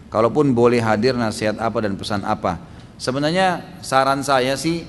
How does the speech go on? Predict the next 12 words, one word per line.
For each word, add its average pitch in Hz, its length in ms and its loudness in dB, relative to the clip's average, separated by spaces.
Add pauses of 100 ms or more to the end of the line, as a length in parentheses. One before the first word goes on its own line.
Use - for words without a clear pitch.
(100)
saran 117 400 0
saya 123 320 2
ya, 113 160 -2 (320)
lebih 107 160 0
baik 123 240 0
nggak 95 160 -2
hadir. 90 400 -4
Kalau 117 240 0
saran 104 320 -4
saya, 90 400 -6 (560)
karena 120 240 0
pertama, 143 720 0